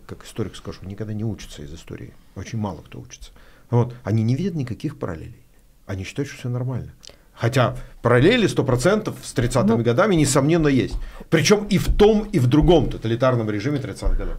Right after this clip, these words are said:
Speaker 2: Ну вот смотри, ты, Костя, обратил внимание на фразу Володи. Я тоже на нее обратила внимание по поводу того, что поддержка ослабевает.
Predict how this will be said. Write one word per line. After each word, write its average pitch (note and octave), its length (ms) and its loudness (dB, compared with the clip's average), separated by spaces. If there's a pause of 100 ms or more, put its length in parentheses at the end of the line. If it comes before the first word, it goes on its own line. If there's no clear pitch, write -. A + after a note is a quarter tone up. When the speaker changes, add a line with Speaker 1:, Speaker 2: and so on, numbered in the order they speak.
Speaker 2:
Ну A3+ 120 4
вот B3 120 2
смотри, F#3 320 0
ты, D4 240 0
Костя, G3+ 340 -2
обратил F#3 360 0
внимание A3+ 400 2
на F#3+ 100 0
фразу A#3+ 360 -2
Володи. F3 340 0
Я C4 100 2
тоже A#3+ 200 0
на F3 80 2
нее F3 180 -2
обратила F#3 500 -4
внимание B3 560 2
по G#3 160 -2
поводу G#3 840 2
того, G#3+ 280 2
что G#3 240 -6
поддержка F#3 580 0
ослабевает. F#3 720 -2